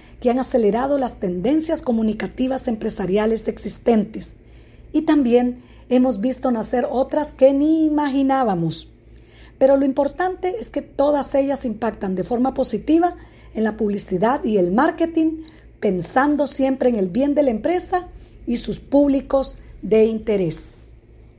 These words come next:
En un entorno tan cambiante, donde lo único seguro es la volatilidad del mercado, debemos tener presente que la innovación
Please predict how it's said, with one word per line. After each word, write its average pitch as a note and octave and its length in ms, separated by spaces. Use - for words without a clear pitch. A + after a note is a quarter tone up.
En A#3+ 160
un F4 120
entorno D#4 460
tan C4 160
cambiante, G3+ 640
donde G3+ 260
lo G3 100
único C#4 360
seguro A#3+ 420
es A3+ 60
la B3 120
volatilidad G#3+ 800
del G3+ 220
mercado, G#3+ 560
debemos D4 400
tener C4 260
presente C#4+ 540
que A#3+ 100
la G#3+ 120
innovación G#3+ 720